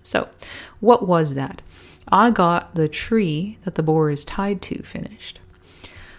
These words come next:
I got the one other divider on the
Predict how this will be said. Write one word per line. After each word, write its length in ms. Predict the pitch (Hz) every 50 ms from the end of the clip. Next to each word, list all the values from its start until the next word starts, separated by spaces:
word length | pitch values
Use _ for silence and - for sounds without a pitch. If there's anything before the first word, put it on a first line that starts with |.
| - - -
I 120 | 180 165 165
got 300 | 165 160 156 151 - -
the 440 | 156 156 151 151 151 147 143 143 - - - _ -
one 320 | - 175 170 190 196 196 185
other 600 | - 180 180 160 156 156 151 147 147 143 139 - - - _ _ _ _ - - - -
divider 580 | 160 170 156 160 151 151 147 127 139 190 214 - _ _ _ _ _ _ _ -
on 280 | 151 151 151 151 151
the 360 | 147 143 139 139 139 139 -